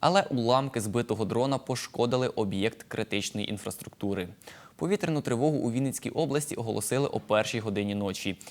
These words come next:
і тривала вона понад три години. Внаслідок масованого удару по об'єктах цивільної енергетичної інфраструктури пошкоджене обладнання ще у Дніпропетровській, Донецькій та Київській областях. За останні три місяці це вже сьома масована повітряна атака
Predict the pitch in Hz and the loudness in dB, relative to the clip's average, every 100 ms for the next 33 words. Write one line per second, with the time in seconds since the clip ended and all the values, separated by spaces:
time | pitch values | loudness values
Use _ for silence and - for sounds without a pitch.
0 | - 123 - 117 107 123 135 131 123 120 | -6 -4 0 2 4 4 4 0 0 -2
1 | - 113 110 110 110 101 107 95 95 92 | -2 0 0 -2 -2 0 0 -2 -2 -2
2 | 92 - - - - 123 165 196 151 156 | -8 -14 -18 -20 -8 0 2 2 0 -2
3 | 127 120 - 127 120 113 - 107 104 113 | 0 -2 0 2 2 0 0 4 4 4
4 | 107 107 98 101 101 107 - 104 104 101 | 0 0 0 0 -2 -4 -4 -2 0 0
5 | 101 104 101 104 - 101 - 104 101 - | -2 -4 -4 -4 -2 -2 -2 -6 -6 -8
6 | 101 - - 139 123 95 87 - - - | -10 -10 -2 0 2 0 -2 -14 -16 -4
7 | 135 - 190 180 170 160 123 101 107 127 | -4 -2 -2 0 0 0 0 4 6 6
8 | 139 131 131 127 - 117 110 107 104 - | 4 0 -2 -2 -2 -2 -2 -4 -4 -2
9 | 110 131 - 127 - 113 107 98 107 - | -2 -2 -2 -4 -2 -2 -2 -2 -4 -2
10 | 107 - - 135 104 104 - - 98 101 | -6 -6 -6 -4 -2 -2 -2 -4 -2 -4
11 | - 104 98 - - - 123 120 127 - | 0 0 0 -4 -16 -12 -2 0 0 -2
12 | 180 180 139 135 160 143 - - 113 117 | -2 -2 0 0 0 -4 -6 -4 -2 -4
13 | - 110 127 127 113 - 110 110 107 98 | -2 2 2 2 -2 -2 -2 -2 -2 -4
14 | 104 107 104 104 - 113 110 | -2 -4 -4 -2 0 2 0